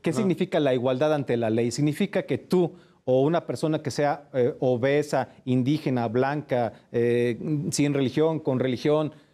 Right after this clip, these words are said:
Speaker 1: o sea, cualquier persona tiene la misma oportunidad, por ejemplo, de conseguir un trabajo, eh, que cualquier otra.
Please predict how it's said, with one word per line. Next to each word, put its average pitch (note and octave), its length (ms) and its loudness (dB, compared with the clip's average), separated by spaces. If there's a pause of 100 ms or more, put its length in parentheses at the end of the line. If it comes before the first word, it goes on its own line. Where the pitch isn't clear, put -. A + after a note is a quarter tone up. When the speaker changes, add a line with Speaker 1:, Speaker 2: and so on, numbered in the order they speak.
(120)
Speaker 1:
o B2 80 -4
sea, D#3 100 0
cualquier G#3 480 -2
persona F3 500 0 (200)
tiene F3 240 4
la C#3+ 160 2
misma F3 460 2
oportunidad, D3 760 2
por D3 80 -2
ejemplo, D3+ 260 0
de B2 140 0
conseguir C#3+ 340 2
un D#3 100 2
trabajo, E3 520 0 (320)
eh, B2+ 240 0
que C3 140 -2
cualquier C#3+ 340 0
otra. C3 320 -2